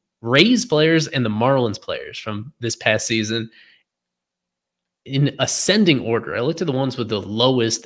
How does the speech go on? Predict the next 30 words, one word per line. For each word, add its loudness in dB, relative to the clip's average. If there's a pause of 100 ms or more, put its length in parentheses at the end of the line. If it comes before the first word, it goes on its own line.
(140)
average -2
bat 2
speed -8 (760)
last 0
season. 0 (1200)
And -2 (480)
<laughs> -16
what's 0
funny, 2
the -2
Marlins 4
players 4
are 2
in -2
bold -6 (160)
at -16
this -8
point. -10 (360)
The -4
vast 2
majority 2
of 2
the -2
ones 0
near -2
the 0
bottom 4
of -2
this -2
list 2